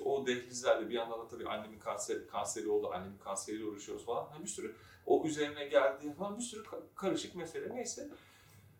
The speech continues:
Ee, ama devam ettik yani. İşte, hmm, bayağı hani ilginç bir noktaydı. Tabii ben sanal gerçeklik çalıştığım için daha sonra sanal gerçeklikte ö-, ölümsüzlük haliyle de ilgili bir tartışma geldi. Dolayısıyla film böyle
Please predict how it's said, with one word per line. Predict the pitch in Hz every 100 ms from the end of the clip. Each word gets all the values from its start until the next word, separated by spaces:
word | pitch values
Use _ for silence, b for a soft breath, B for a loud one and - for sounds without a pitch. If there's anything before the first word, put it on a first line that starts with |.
| - -
Ee, | 165 - -
ama | 208 226 233 156
devam | 185 208 202 196
ettik | 180 185 -
yani. | 120 117 208 -
İşte, | - - 170
hmm, | 160 - - 127 135 - - - - 127
bayağı | 165 147
hani | - 123
ilginç | 127 135 147 143
bir |
noktaydı. | 127 - 117 -
Tabii | 123
ben | 123
sanal | 120 127 117 113
gerçeklik | 104 120 117 -
çalıştığım | 123 113 123 120
için | - 101
daha | 110
sonra | - 113 110 - - -
sanal | - 110 110 113
gerçeklikte | 110 - - - 120
ö-, | 107 101 104
ölümsüzlük | 101 - 113 120 117
haliyle | 104 104 107 104
de | 92
ilgili | 85 87
bir | -
tartışma | 95 - - 90 85 - 90
geldi. | 87 80 - - B B -
Dolayısıyla | 214 202 - 190 - - - -
film | 208 202
böyle | 160 123 180 -